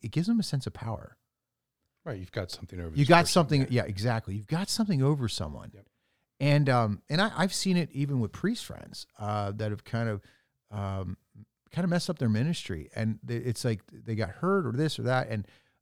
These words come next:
Speaker 1: I mean, it's, look, it's, life's too short to sort of hold on to resentment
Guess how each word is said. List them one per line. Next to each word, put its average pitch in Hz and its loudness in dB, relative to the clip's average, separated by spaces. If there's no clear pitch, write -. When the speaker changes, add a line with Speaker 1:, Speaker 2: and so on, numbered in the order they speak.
Speaker 1:
I 175 -4
mean, 208 4
it's, 196 2
look, 117 0
it's, 135 -8
life's 214 4
too - -2
short 113 0
to 113 -4
sort 120 0
of 110 -2
hold 123 -4
on 113 0
to 101 -2
resentment 87 -6